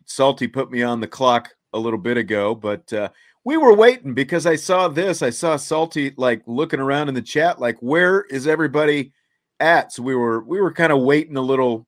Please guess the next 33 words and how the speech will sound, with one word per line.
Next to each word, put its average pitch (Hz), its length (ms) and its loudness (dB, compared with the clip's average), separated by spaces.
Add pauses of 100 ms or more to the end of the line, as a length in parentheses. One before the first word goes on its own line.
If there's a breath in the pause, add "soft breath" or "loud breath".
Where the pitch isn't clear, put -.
We, 170 160 -4
we 165 160 2
waited 160 280 2
a - 40 -6
couple 127 300 -2
extra 113 260 -6
minutes 101 380 -10
to 92 100 -20
see 104 340 -8 (400)
if 101 100 -12
some, 98 340 -8
uh, 92 200 -4
stragglers 104 720 -2 (300)
came 113 260 -4
in, 110 140 -4
and 151 80 -10
it 190 80 -16
looks 277 220 -12
like 214 180 0
a 147 60 2
few 170 280 -6
more 127 380 0 (300)
have 113 140 -4
crawled 120 360 2
in. 120 140 0
Hopefully 143 360 -4
we 120 120 -4
get 117 160 -6
some 110 160 -10
more, 107 360 -4 (380)
uh, 101 280 -6
to, 101 280 -4
um, 87 240 -8